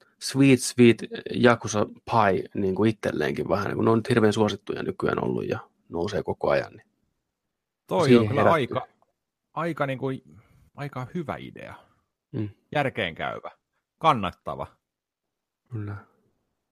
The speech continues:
Speaker 2: Julkaisis kaikki, kaikki, tota, noi, mitä on tullut.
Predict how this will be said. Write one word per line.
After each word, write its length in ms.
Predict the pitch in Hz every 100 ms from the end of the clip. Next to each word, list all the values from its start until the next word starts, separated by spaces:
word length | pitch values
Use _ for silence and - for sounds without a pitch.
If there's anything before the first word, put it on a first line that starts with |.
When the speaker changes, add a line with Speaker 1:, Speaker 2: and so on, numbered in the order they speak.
| _ _ _ _ _
Speaker 2:
Julkaisis 420 | 139 147 127 135 -
kaikki, 560 | 135 113 - 113 95 _
kaikki, 340 | - 123 120 101
tota, 260 | 95 98
noi, 180 | 92 85
mitä 220 | 90 95
on 120 | 90 85
tullut. 440 | 92 85 78